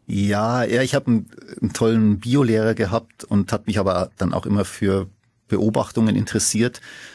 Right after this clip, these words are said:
Aber das waren einfach Kuhreiher, die eingeflogen sind, dann neben den Kühen von meinem Großvater gelandet sind. Und das war mir eigentlich schon suspekt, wenn ich gedacht hab, da ist irgendwas komisch, hab ein Foto davon gemacht und dann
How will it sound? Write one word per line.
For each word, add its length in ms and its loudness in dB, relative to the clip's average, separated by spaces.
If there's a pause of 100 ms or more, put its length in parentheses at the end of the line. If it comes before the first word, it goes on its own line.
Aber 180 -2
das 240 -2
waren 260 0
einfach 480 -6 (160)
Kuhreiher, 640 0
die 460 0 (260)
eingeflogen 760 0
sind, 520 0 (180)
dann 320 -2
neben 320 0
den 160 0
Kühen 320 2
von 160 0
meinem 180 2
Großvater 500 -2
gelandet 460 0
sind. 380 -2 (840)
Und 280 -2
das 220 -2
war 120 -2
mir 380 -2 (360)
eigentlich 260 -6
schon 240 0
suspekt, 480 -4
wenn 80 -2
ich 60 -6
gedacht 220 -6
hab, 200 -8
da 80 -2
ist 240 -4
irgendwas 580 -2
komisch, 500 -2
hab 140 -4 (160)
ein 80 -4
Foto 300 -2
davon 280 0
gemacht 440 -2
und 240 0
dann 280 0